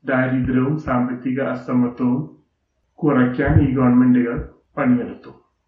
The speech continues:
റാഡിക്കലായ ഇടതുപക്ഷ ഗവൺമെന്റുകൾ ഘടനാപരമായ പരിവർത്തനങ്ങൾക്കും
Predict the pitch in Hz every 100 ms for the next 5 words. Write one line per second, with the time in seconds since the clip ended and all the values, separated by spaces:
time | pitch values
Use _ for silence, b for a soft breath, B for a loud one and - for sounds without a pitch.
0 | _ _ _ _ _ _ _ 139 147 160
1 | 196 202 185 175 170 151 147 156 - 156
2 | 139 135 131 127 123 - - - _ _
3 | _ _ - 143 147 156 156 160 156 151
4 | 147 151 151 - _ _ _ _ _ _
5 | - 143 139 135 123 139 127 127 120 -
6 | 165